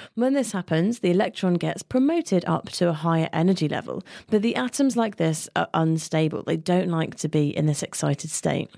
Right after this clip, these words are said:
So the atom wants to get rid of all that extra energy, and it does so when the electron relaxes back down to its original energy position, and this releases a photon of light.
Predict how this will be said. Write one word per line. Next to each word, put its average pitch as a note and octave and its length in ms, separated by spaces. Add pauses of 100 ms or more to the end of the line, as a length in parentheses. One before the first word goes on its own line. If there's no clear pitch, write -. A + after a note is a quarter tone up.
(460)
So B3+ 180
the B3+ 160
atom C#4 300
wants A#3+ 180
to A3 80
get A#3 180
rid A3+ 220
of G3+ 100
all F3+ 120
that E3+ 180
extra F3 320
energy, D#3+ 460
and D#3 100
it E3+ 140
does C4 180
so D#3 360 (180)
when F#3+ 160
the F#3 100
electron F3+ 460
relaxes D#3 500
back - 300
down G3+ 300
to - 120
its E3 160
original A3+ 480
energy D#3+ 380
position, D#3 560 (280)
and G3+ 260
this D4 300
releases E3+ 600
a D#3+ 80
photon D#3 500
of D3 160
light. - 460